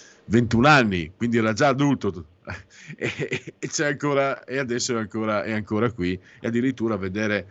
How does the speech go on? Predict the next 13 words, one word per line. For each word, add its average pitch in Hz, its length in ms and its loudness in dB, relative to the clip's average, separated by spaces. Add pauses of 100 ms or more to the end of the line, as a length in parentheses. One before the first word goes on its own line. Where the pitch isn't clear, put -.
(180)
le 95 100 -8
autorità, 110 600 -2
autorità 104 500 2
cinesi 107 540 0
che - 140 -8
fanno 107 240 -2
riferimento 101 580 -2
a 113 40 4
lui, 82 380 -2 (360)
eh, 71 480 -6
è 101 80 -2
molto 107 260 4
significativo. 90 1080 -2